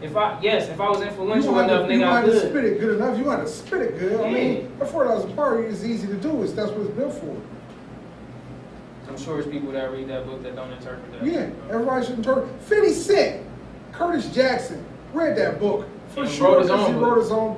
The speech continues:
Speaker 1: Fifty
Speaker 2: version at
Speaker 1: Laws
Speaker 2: the
Speaker 1: of
Speaker 2: end.
Speaker 1: Power, yeah.
Speaker 2: Uh, just the fiftieth Law. Uh,
Speaker 1: Oh, that's his, his called the fiftieth Law.
Speaker 2: Yeah.
Speaker 1: Okay, okay.
Speaker 2: So, but if you, if you track his career and you have read the Forty-eight Laws of Power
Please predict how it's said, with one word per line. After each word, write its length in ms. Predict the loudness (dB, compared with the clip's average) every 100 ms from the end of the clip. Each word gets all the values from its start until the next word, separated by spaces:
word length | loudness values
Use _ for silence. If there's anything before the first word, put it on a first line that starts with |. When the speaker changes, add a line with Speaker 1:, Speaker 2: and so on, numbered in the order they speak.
| -8
Speaker 1:
Fifty 220 | -10 -4 0
Speaker 2:
version 260 | 2 2
at 60 | 0
Speaker 1:
Laws 100 | -2
Speaker 2:
the 60 |
Speaker 1:
of 80 | -4
Speaker 2:
end. 80 | -4
Speaker 1:
Power, 260 | -2 -4 -6
yeah. 160 | -8 -8 0
Speaker 2:
Uh, 380 | 4 6 6 2 -4 -8 -8 -14 -18 -16
just 140 | -14 -12
the 60 |
fiftieth 460 | -8 -8 -8 -10 -8
Law. 180 | -6 -6 -10 -16 -18 -18 -6
Uh, 300 | 0 0 0 -6 -10 -6
Speaker 1:
Oh, 120 | -2 0
that's 160 | 0
his, 100 | -2
his 360 | -2 0 0 -2
called 200 | 0 -2
the 60 | -4
fiftieth 360 | -8 -6 -4
Law. 180 | -4 -6 -4 -2
Speaker 2:
Yeah. 80 |
Speaker 1:
Okay, 220 | -2 -2 -6 -10 -14
okay. 140 | -8
Speaker 2:
So, 400 | 0 2 2 -2 -6 6
but 360 | 6 6 2 -2
if 160 | -2
you, 100 | -2 -4 -4
if 180 | -6 -6
you 60 |
track 320 | -2 0 0 -2
his 140 | -6
career 540 | -8 -6 -4 -2 -4 -4 -10 -14 -18 -18 -18 -18 -12
and 200 | -8 -4 -4
you 120 | -2
have 260 | 2 2 2
read 160 | 0 0
the 60 |
Forty-eight 380 | -2 -2 -2 -2
Laws 180 | -4 -6
of 100 | -6
Power 380 | -2 0 0